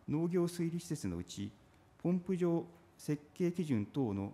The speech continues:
改定前に設計された施設に関して改善の処置を要求したものであります。次に、本委の指摘に基づき、当局において改善の処置を講じた事項についてご説明いたします。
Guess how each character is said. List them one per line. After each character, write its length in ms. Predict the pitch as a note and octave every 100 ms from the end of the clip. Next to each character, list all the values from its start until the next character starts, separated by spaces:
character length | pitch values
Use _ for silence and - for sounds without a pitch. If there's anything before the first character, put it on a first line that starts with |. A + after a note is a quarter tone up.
| -
改 180 | D#3 D#3+
定 240 | - E3
前 240 | D#3+ F#3+ B2
に 80 |
設 240 | G2 G2 -
計 100 | A2+
さ 140 | A2 A#2
れ 100 | A2+
た 160 | A2+
施 80 | G#2+
設 220 | C3+ -
に 80 | F#2
関 200 | - G2
し 80 | F#2
て 220 | - - -
改 220 | - B2
善 120 | C3+
の 80 | C3
処 120 | C3
置 200 | C3 -
を 120 | B2+ A#2
要 160 | G2+
求 200 | G2+ G#2
し 80 | G2
た 80 | G2
も 120 | G#2
の 80 | A#2
で 100 | G2+
あ 20 |
り 120 | D#2+
ま 100 | E2
す。 300 | - - - _ _ - - - - _ -
次 220 | - E3
に、 240 | D#3 G#2+ - - -
本 180 | G3 F#3+
委 60 | C#3
の 100 | A2
指 60 |
摘 260 | - A#2+ A#2+
に 140 | A#2
基 60 | A2+
づ 160 | A#2 A2
き、 200 | F#2 F2+ -
当 160 | F#3 F3
局 240 | C#3 G#2+
に 100 | G2
お 120 | F#2+
い 40 | F#2+
て 220 | G2+ - -
改 220 | D#3+ E3
善 140 | F3
の 100 | E3+
処 100 | E3+
置 160 | D#3+ G#2+
を 60 |
講 280 | F#2+ - A#2+
じ 60 | B2
た 140 | A#2+
事 100 | C3
項 200 | C3 A2
に 40 | G2
つ 140 | -
い 60 | A2+
て 100 | C#3
ご 120 | G2
説 260 | - F2+ F#2
明 80 |
い 40 | F2+
た 120 | F2+
し 100 | -
ま 100 | F#2
す。 200 | -